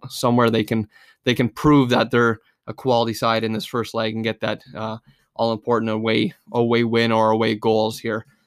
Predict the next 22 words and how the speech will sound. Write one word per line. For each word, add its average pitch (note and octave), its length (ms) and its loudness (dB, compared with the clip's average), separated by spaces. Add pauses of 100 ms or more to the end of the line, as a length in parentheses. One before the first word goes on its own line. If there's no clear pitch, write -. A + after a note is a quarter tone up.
(220)
uh, G#2 300 -12
and A2 160 -8
take A2 180 -6
it A2 100 -8
back G#2+ 260 -4
to A2+ 80 -14
Stamford G#2+ 420 -6
Bridge. G#2+ 340 -4
So, G2+ 240 -6 (460)
um, A2 540 -4 (680)
yeah, A2+ 200 4
no, A2 200 2
I, A2+ 160 2 (160)
I A#2 40 2
like A2+ 260 0
Chelsea A2 360 -4
here, A2+ 280 -6 (240)
uh, A2+ 220 -8
for - 180 -8
sure A2 240 -4
moving A2 280 -6
forward. A2+ 380 -6